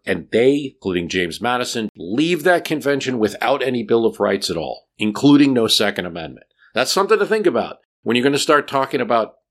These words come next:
founders and framers and what they're saying. There's a big group of them that had no particular need for a second. Mason, you could say George Mason did want a Bill of Rights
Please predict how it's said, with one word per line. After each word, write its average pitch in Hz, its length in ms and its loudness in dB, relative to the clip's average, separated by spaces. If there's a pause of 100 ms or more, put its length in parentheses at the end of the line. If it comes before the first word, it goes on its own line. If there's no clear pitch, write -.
founders 127 500 -2
and 104 160 -2
framers 113 520 0
and 101 80 -2
what 104 180 0
they're 101 160 2
saying. 90 800 -4 (140)
There's 117 320 -2
a - 20 -6
big 147 240 0
group 151 300 2
of 107 80 2
them 98 320 -4 (320)
that 107 180 0
had 107 240 0
no 117 240 -2
particular 110 960 0
need 101 340 -2
for 98 180 0
a 98 60 0
second. 80 480 -4 (140)
Mason, 139 540 -2
you 127 160 -2
could 117 240 -2
say 104 840 0
George 110 380 0
Mason 104 680 -2
did 113 240 2
want 95 260 -6
a 82 40 -8
Bill 90 220 0
of 78 120 -4
Rights - 720 -6